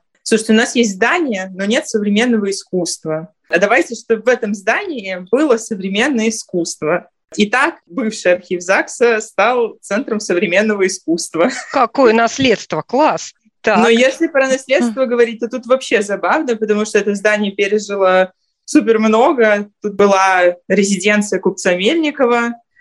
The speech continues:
Speaker 1: в девятнадцатом веке. После этого здесь жил председатель обкома Скачилов, это самый первый председатель.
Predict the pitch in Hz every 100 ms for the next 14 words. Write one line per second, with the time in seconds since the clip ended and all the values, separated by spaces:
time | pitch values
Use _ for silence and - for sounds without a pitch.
0 | - 180 180 196 190 185 196 196 180 175
1 | - 185 185 190 190 180 175 190 190 190
2 | 202 202 196 180 175 180 175 190 196 196
3 | 180 175 - 185 208 - 180 175 - 196
4 | 165 - 180 - 208 165 170 185 180 185
5 | 196 190 196 190 196 185 180 175 - 180
6 | 175 175 - 180